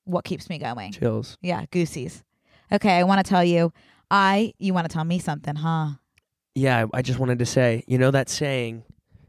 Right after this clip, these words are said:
Speaker 2: "Picture everybody in the crowd naked"?
Speaker 1: That doesn't help me at all. That makes me more anxious 'cause I have some intimacy issues. Does it help you?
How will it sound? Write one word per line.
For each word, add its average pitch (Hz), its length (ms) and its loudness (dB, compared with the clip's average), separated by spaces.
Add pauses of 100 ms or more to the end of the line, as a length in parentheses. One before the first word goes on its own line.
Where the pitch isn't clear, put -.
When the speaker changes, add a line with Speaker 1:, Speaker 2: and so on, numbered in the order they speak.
(340)
Speaker 2:
"Picture 139 320 0
everybody 123 420 2
in 120 40 0
the 120 80 -2
crowd 123 300 2
naked"? 151 420 0 (160)
Speaker 1:
That - 140 0
doesn't 185 240 2
help 175 160 0
me 156 120 -4
at 160 80 -2
all. 156 140 2
That 160 140 2
makes 160 180 -4
me 165 80 -6
more 156 180 -8
anxious 156 320 -6
'cause 160 160 -8
I 160 100 -4
have 151 180 -8 (180)
some 170 160 -14
intimacy 160 520 -12
issues. 196 460 -14 (1600)
Does 190 120 -2
it 180 80 2
help 180 200 2
you? 185 280 2